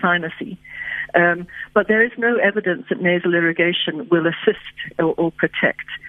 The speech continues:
because, um, we do know that the, the mode of entry is into the respiratory tract, but it can also be into the eyes, as we've said.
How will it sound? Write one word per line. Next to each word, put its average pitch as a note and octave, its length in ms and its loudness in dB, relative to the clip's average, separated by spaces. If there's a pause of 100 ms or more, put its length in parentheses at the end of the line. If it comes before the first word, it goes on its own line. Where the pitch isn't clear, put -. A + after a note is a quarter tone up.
(340)
because, F3 440 2 (200)
um, E3+ 300 2 (100)
we F3+ 100 -2
do A3 180 4
know G#3 180 2
that - 240 -4
the, E3 300 0
the D#3 280 -2
mode E3+ 240 2
of D#3 80 0
entry E3 400 -2
is F3+ 160 4
into F#3 180 -2
the D3+ 120 0
respiratory - 680 -2
tract, - 320 -2 (680)
but D#3 140 4
it - 140 2
can D#3 140 2
also D3+ 240 2
be C#3+ 160 2
into C#3+ 220 -4
the - 140 0
eyes, D3 300 2
as C#3+ 180 -6
we've C#3 120 0 (140)
said. D3+ 240 2